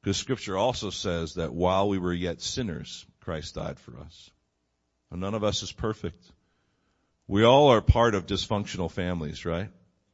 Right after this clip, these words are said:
I mean, all of us here are, like, the good ones, right? And the perfect ones. Everybody else makes it dysfunctional. But a church family is also a dysfunctional family.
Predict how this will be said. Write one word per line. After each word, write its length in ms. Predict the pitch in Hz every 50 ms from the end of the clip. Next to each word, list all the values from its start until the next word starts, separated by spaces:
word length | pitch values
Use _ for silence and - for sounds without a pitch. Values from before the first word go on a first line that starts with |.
| _ _ _ _ _ _ _ _ _ _
I 80 | - 120
mean, 200 | 127 123 113 107
all 260 | - 127 147 156 151
of 80 | 135 123
us 180 | 120 110 -
here 300 | - 120 139 135 131 120
are, 160 | 110 104 107 107
like, 240 | 104 98 90 82
the 120 | 82 101 104
good 200 | 92 123 123 95
ones, 360 | 76 85 76 71 73 - -
right? 240 | 80 - 80 85 - -
And 140 | 82 90 90
the 60 | 82
perfect 440 | - - 110 107 - - 95 - -
ones. 400 | 85 80 78 76 76 - - - _ _ _ - - - - -
Everybody 460 | 123 135 147 131 139 131 131 127 117
else 340 | 123 139 135 131 - - 117
makes 280 | 117 113 110 - -
it 100 | 117 104
dysfunctional. 720 | - 104 95 - - 117 104 101 - - 95 90 85 80 76 73 76 - _ _ _ _ _ _ _ _ _ _ _ _ _ _ _ _ _ _ _ _ _ _ _ - - - _ _ -
But 140 | 151 165 170
a 60 | 165
church 440 | - - - 214 214 185 - - -
family 500 | 190 208 233 254 269 269 262 240 214 196
is 180 | 185 160 135
also 680 | 165 185 226 254 240 208 - - 247 240 214 180 151 143
a 60 | 143
dysfunctional 800 | 135 139 143 135 - - 143 139 131 - - 143 120 117 110 107
family. 580 | - 117 110 107 101 95 90 87 82 78 78